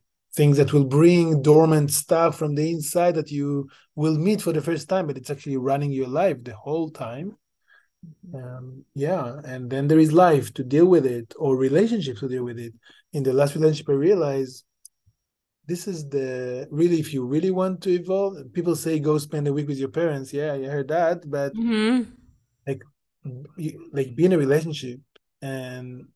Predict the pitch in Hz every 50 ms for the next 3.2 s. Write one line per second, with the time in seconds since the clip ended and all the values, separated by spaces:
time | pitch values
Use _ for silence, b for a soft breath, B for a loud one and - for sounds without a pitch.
0 | _ _ _ _ _ _ _ _ _ _ _ _ _ _ _ - 139 131 127 127
1 | 123 123 123 127 131 - _ - 147 131 143 143 139 135 139 139 127 - 127 120
2 | 117 117 117 139 127 127 127 127 131 131 123 113 - 139 139 135 - - 127 120
3 | 131 147 160